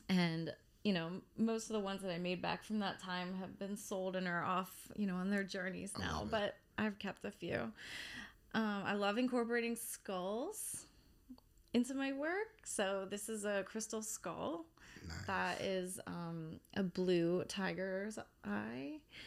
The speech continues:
Speaker 1: And then we have a red hematoid quartz and, like, a little crown of smoky quartz with a moonstone.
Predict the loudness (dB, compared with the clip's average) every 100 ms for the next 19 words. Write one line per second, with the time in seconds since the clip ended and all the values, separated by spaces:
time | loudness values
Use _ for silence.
0 | -14 -16 -10 0 0 2 -2 -4 -2 0
1 | 0 0 0 -2 -2 -4 -4 -4 -4 -4
2 | -6 -2 0 -2 -4 -8 -6 -6 -6 -6
3 | -6 -2 -2 -2 -2 -2 -2 -6 -6 -6
4 | -6 -6 2 2 0 -6 -6 -4 -4 -4
5 | -6 -8 -6 -4 -2 -2